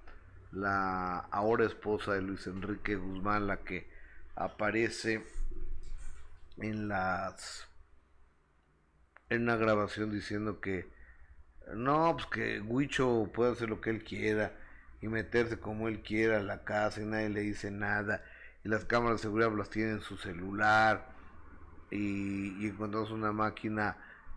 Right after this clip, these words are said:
que detectora de metales, entonces había una como covacha o alguna como guarida, entonces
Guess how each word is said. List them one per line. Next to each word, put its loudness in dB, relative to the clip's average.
que -4
detectora -2
de -4
metales, -2
entonces -6
había 2
una -2
como -8
covacha 0
o -4
alguna -6
como -6
guarida, 0
entonces -4